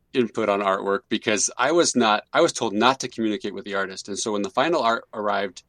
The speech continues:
the story was out of poor, was about a poor family and the artwork arrived that showed this posh family in these lush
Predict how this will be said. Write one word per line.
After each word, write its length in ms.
the 140
story 320
was 160
out 120
of 80
poor, 340
was 140
about 240
a 60
poor 280
family 560
and 140
the 120
artwork 500
arrived 440
that 180
showed 280
this 160
posh 460
family 440
in 80
these 180
lush 420